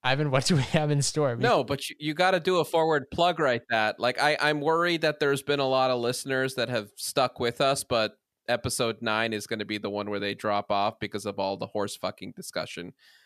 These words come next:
Speaker 2: So
Speaker 1: <laughs>
Speaker 2: we ra-, we have to tease the finale to win them back.
Speaker 1: <laughs> Okay. Well, definitely tune in to next episode's season one finale recap of the episode entitled Gloriana,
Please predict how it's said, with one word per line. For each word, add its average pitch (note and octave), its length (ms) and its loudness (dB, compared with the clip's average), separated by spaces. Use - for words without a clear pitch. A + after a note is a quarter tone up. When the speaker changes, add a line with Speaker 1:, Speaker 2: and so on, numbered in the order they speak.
Speaker 2:
So G2 500 -2
Speaker 1:
<laughs> - 60 -20
Speaker 2:
we B2 160 -2
ra-, A#2+ 200 0
we C#3 120 0
have C#3 180 2
to B2 80 -4
tease A#2+ 320 -4
the A2+ 100 -4
finale G2+ 680 -2
to A#2 100 -6
win G2+ 200 -4
them G2+ 160 -6
back. G2 440 -4
Speaker 1:
<laughs> - 60 -12
Okay. C3 420 -4
Well, C#3 360 0
definitely D#3+ 420 0
tune D3+ 360 -2
in C#3 260 -2
to B2 460 -4
next C3 320 -6
episode's A#2 840 -4
season G3+ 460 -4
one E3+ 160 0
finale D3+ 520 -4
recap A#2 500 -2
of A2+ 420 -2
the B2 160 -6
episode B2 420 -2
entitled B2 460 -4
Gloriana, C3 840 -2